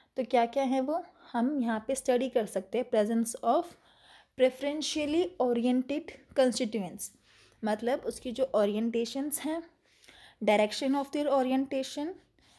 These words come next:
their shape, regularity of internal construction and refractive index in cell and tissues, ओके। उनकी रिफ्रैक्टिव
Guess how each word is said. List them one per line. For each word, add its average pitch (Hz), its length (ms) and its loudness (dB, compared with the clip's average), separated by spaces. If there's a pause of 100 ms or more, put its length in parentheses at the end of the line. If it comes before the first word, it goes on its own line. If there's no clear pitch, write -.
(160)
their 220 260 4
shape, - 600 0 (360)
regularity 214 840 2
of 240 120 2 (120)
internal 220 360 -2
construction 202 800 -4 (560)
and 269 240 0
refractive 240 720 -2
index 202 400 0 (120)
in 247 160 0
cell 208 280 2
and 294 220 -2
tissues, 226 400 -4 (920)
ओके। 226 340 -4 (1080)
उनकी 220 240 0
रिफ्रैक्टिव 226 600 0